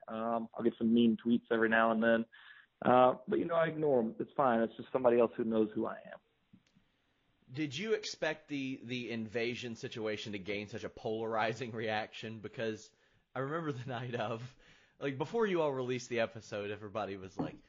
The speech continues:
Speaker 2: "Oh, they're ripping off D X. They're ripping off D X." And then the video comes out and they're like, "Oh."
Speaker 1: Right. Um,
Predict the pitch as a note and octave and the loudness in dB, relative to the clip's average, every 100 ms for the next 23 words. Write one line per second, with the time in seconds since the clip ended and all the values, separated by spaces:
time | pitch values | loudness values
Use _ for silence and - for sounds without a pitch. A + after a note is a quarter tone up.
0 | _ - G#2+ F2 - - G#2 F#2+ - G2+ | _ -18 -14 -10 -8 -6 -4 -6 -8 -14
1 | G2 F2+ - - - - - _ _ _ | -12 -12 -12 -16 -20 -20 -20 _ _ _
2 | _ _ - B2 C3 C3 G2+ - A2+ G#2+ | _ _ -14 -10 -6 -6 -6 -8 -6 -4
3 | F#2+ - A#2+ A#2+ A2 C3 B2 G#2 - G#2+ | -6 -8 -10 -8 -2 0 0 -2 -4 -6
4 | G2+ F#2+ F#2+ F#2 F2 D#2+ - E2+ D#2 E2 | -2 -2 -4 -6 -8 -10 -8 -8 -10 -14
5 | _ _ _ _ - _ _ _ _ _ | _ _ _ _ -20 _ _ _ _ _
6 | _ _ _ _ _ _ _ _ _ _ | _ _ _ _ _ _ _ _ _ _
7 | _ _ _ _ _ _ _ _ _ D3 | _ _ _ _ _ _ _ _ _ 2
8 | F#2+ E2+ - _ _ _ - _ - - | 4 2 -2 _ _ _ -20 _ -20 2
9 | C#3 C3+ C3 A#2+ | 8 10 8 6